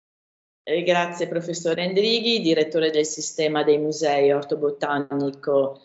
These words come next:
dell'Ateneo di Modena e Reggio Emilia. Ehm,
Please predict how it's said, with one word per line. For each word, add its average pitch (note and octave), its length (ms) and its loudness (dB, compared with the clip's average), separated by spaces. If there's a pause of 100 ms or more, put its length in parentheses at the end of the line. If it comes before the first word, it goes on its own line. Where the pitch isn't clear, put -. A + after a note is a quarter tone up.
(140)
dell'Ateneo C#3+ 640 2
di C#3+ 120 0
Modena C3+ 340 2
e C3+ 60 2
Reggio C#3+ 180 2
Emilia. A3 520 2 (460)
Ehm, E3 640 2